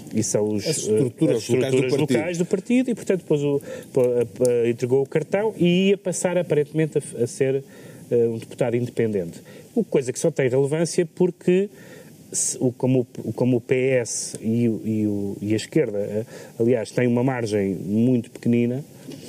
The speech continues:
Speaker 1: isto permitia, uma, ne-, dentro daquelas muitas aritméticas que se fazem agora, que se o P C se abstivesse e descontando mais este deputado ou a maioria de esquerda, já não eram vo-, já não eram votos suficientes para ganhar contra, numa votação contra a direita.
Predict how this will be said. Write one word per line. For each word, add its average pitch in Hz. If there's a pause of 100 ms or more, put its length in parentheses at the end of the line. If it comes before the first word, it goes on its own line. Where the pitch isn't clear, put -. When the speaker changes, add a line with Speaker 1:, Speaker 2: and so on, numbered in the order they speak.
(580)
Speaker 1:
isto 151
permitia, 160
uma, 165
ne-, 143
dentro 135
daquelas 139
muitas 131
aritméticas 127
que -
se -
fazem 120
agora, 147
que -
se -
o 139
P 131
C -
se -
abstivesse 123 (760)
e 135
descontando 147
mais 139
este 143
deputado 127
ou 107
a 113
maioria 123
de -
esquerda, 156 (640)
já 139
não 131
eram 123
vo-, 113
já 120
não 120
eram 117
votos 113
suficientes 117
para 123
ganhar 113
contra, 110
numa 113
votação -
contra 107
a -
direita. 95